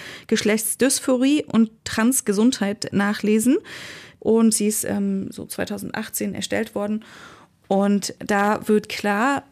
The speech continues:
und ist auch festgehalten, dass auch nach Testosteroneinnahme man seine Fertilität noch umsetzen kann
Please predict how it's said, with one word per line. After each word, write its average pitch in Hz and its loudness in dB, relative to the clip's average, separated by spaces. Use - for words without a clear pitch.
und 214 2
ist - -2
auch 185 -4
festgehalten, 220 0
dass - -4
auch 196 -2
nach 190 0
Testosteroneinnahme 208 2
man 196 4
seine 196 2
Fertilität 208 0
noch 190 0
umsetzen 214 4
kann 208 0